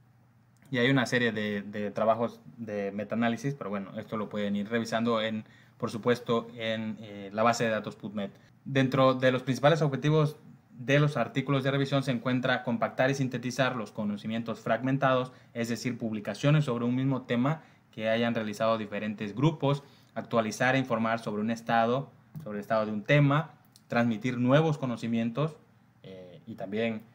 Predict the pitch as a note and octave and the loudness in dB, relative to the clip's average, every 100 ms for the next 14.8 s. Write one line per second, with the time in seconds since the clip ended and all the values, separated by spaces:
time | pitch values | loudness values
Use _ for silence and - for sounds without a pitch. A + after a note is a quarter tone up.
0 | - - - - - A#2+ C#3 C#3 D#3 D#3 | -20 -18 -16 -18 -10 -2 0 4 4 4
1 | E3 - - _ B2+ A#2+ A#2+ C3 D3 C#3 | 0 -10 -20 _ 0 2 6 6 6 4
2 | B2 G#2+ A2 G2+ B2+ A#2+ B2 B2 B2 C3 | 2 -2 -4 -4 -4 -2 -2 -4 -2 0
3 | A#2 C3+ - - _ A2 G#2+ G#2+ B2 C3 | 0 0 -6 -20 _ -6 -4 -2 0 0
4 | B2+ - - A2 G#2+ A2+ A2+ A#2+ A#2+ - | -2 -8 -4 -2 0 0 0 -2 -4 -6
5 | G#2 A2+ A#2 B2+ A#2+ A#2+ A#2 A#2+ A2+ A2+ | -6 -6 -4 0 2 2 0 -2 -4 -4
6 | A2 A2+ A2 A2 G#2 G2 G2 G2+ G2+ G2+ | -4 -6 -6 -4 -4 -8 -6 -6 -6 -8
7 | G2+ F#2+ G#2+ G2+ G#2 G2 - - _ G2 | -8 -8 -10 -10 -8 -8 -10 -20 _ -16
8 | F#2+ G2 G2 A#2+ B2+ C3+ C#3 C3 D3+ - | -10 -8 -4 -4 -4 0 2 2 -2 -8
9 | _ _ - A#2+ A2+ A#2 B2 B2+ A#2 G#2+ | _ _ -2 2 4 4 4 0 -2 -2
10 | G2+ A#2 A2+ G2+ G2 G2 G2 G#2 - C#3+ | -2 -2 -2 -4 -6 -6 -4 -6 0 4
11 | D3+ C#3+ C#3 C#3 - - _ - G2+ G#2+ | 6 4 0 -2 -12 -20 _ -10 -6 -6
12 | A2+ A#2 B2 A#2+ A2 G#2 A2+ A2+ A2+ - | 0 0 2 0 -2 -4 -2 -2 -4 0
13 | C#3 C3 C#3+ C3 G#2 G2+ G2+ G2+ G2 G2+ | 2 4 2 -2 -4 -4 -4 -4 -8 -8
14 | G2+ G2 G#2+ A2+ C#3+ C#3 C#3 - | -8 -8 -8 -6 0 2 0 -2